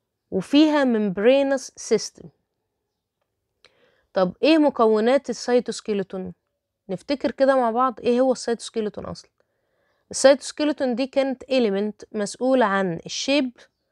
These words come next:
او سبورت الشيب ومسؤول عن الموفمنت. طب السيتوسكيلتون كانوا تلات حاجات، مايكروفيلامنت،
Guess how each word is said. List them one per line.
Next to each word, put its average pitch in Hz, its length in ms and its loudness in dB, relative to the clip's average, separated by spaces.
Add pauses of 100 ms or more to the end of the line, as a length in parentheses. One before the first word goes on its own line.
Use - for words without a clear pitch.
(440)
او 180 100 -2
سبورت 220 540 2
الشيب 262 460 -4
ومسؤول 202 540 -2
عن 226 440 -2
الموفمنت. 185 720 -4 (840)
طب 175 140 -2
السيتوسكيلتون 262 840 0
كانوا 202 220 -4
تلات 233 300 0
حاجات، 233 520 -2
مايكروفيلامنت، 247 840 -2